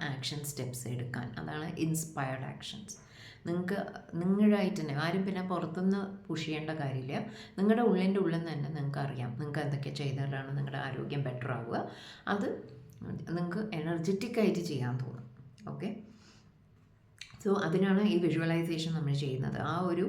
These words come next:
സ്റ്റേറ്റ് നമ്മൾ മനസ്സിൽ കാണുക, ഒരു മൂവി കാണുന്ന ഒരു, ഒരു പിക്ചർ കാണുന്നത് പോലെ നിങ്ങളുടെ മനസ്സ് കണ്ണടച്ചിരുന്ന്, ആ, ഒരു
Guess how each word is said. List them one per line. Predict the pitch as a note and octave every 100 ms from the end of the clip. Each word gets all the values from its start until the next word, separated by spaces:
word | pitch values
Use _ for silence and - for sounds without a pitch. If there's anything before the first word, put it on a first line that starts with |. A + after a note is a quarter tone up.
| - - - -
സ്റ്റേറ്റ് | - E3 D3+ D#3 G3+
നമ്മൾ | E3+ C#3+ D#3 - E3
മനസ്സിൽ | C#3 C#3 C#3+ F#3 G#3+ G3+
കാണുക, | D3 C#3+ - -
ഒരു | D3+
മൂവി | D#3 D3+ E3 F3 F#3
കാണുന്ന | D3+ C#3 C#3 C3+
ഒരു, | B2+
ഒരു | C3 C#3+ E3
പിക്ചർ | D#3 - D#3 E3
കാണുന്നത് | D#3 C3 C3+ C#3 D3 -
പോലെ | B2+ A2+ C#3+ - - - -
നിങ്ങളുടെ | F#3 F#3+ F#3+ D#3+
മനസ്സ് | D#3+ - -
കണ്ണടച്ചിരുന്ന്, | D3+ D#3 D3+ D3 D3+ C#3+ C#3+ A3+ - - - -
ആ, | D3 C#3+ C#3+ C#3+ - -
ഒരു | D#3